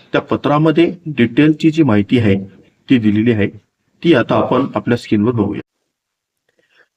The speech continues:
मित्रांनो, आपल्या स्क्रीनवर आपण व्हिडिओमध्ये जी काही माहिती घेतली त्या संदर्भातली अधिकृत पत्र आपल्या स्क्रीनवर दिसत आहे. भारतीय विधिज्ञ परिषद, Bar Council of India यांनी दिनांक चोवीस सप्टेंबर दोन हजार चोवीस रोजी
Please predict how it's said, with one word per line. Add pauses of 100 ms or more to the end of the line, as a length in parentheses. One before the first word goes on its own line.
(220)
मित्रांनो,
आपल्या
स्क्रीनवर (220)
आपण
व्हिडिओमध्ये
जी
काही
माहिती
घेतली
त्या
संदर्भातली
अधिकृत
पत्र (540)
आपल्या
स्क्रीनवर
दिसत
आहे. (640)
भारतीय
विधिज्ञ
परिषद, (220)
Bar (100)
Council
of
India (680)
यांनी
दिनांक
चोवीस
सप्टेंबर
दोन
हजार
चोवीस
रोजी